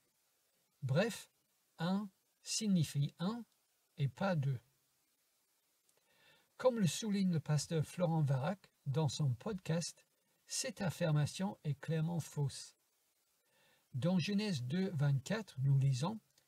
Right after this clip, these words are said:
C'est pourquoi l'homme quittera son père et sa mère, et les deux deviendront une seule chair. » Ici, le mot une dans une seule chair est le mot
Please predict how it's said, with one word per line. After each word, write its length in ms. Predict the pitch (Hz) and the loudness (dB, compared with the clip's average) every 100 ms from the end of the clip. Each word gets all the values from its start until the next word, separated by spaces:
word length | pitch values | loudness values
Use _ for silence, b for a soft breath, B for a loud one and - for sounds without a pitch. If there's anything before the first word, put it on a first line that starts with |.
| b b b | b b b
C'est 240 | - - 277 | -8 -6 -6
pourquoi 540 | - 160 160 165 196 | -4 -2 0 -2 0
l'homme 360 | 170 175 202 156 | 2 2 2 -2
quittera 460 | - 240 - 185 | -6 -10 -4 -2
son 260 | - 156 139 | 0 0 0
père 300 | - 170 170 | 2 0 0
et 100 | 175 | 0
sa 200 | - 139 | 0 2
mère, 340 | 131 143 170 160 _ 151 | 2 2 0 -4 _ -2
et 120 | 139 | 0
les 140 | 135 | 2
deux 300 | 113 160 208 - | 0 -2 -2 -6
deviendront 720 | 131 147 135 135 135 131 175 - - | -2 0 2 2 2 2 -2 -4 -4
une 180 | 170 156 | -2 -2
seule 280 | - 151 | 0 0
chair. » 340 | 131 - 127 - _ _ _ _ _ _ _ _ _ _ _ _ _ - | 0 -4 -6 -8 _ _ _ _ _ _ _ _ _ _ _ _ _ -4
Ici, 300 | 208 - 208 | -2 0 2
le 100 | 180 | 4
mot 260 | 156 165 - | 4 0 -2
une 360 | 208 226 156 117 _ _ | -2 0 0 -2 _ _
dans 340 | 139 147 139 113 _ _ - | -2 2 0 -2 _ _ -8
une 260 | 214 190 147 | 0 2 2
seule 340 | - 147 131 | 0 0 0
chair 380 | - 180 220 240 _ - | 0 -4 -4 -6 _ -2
est 120 | 151 | 2
le 100 | 143 | 4
mot 300 | 156 202 233 | 4 2 -2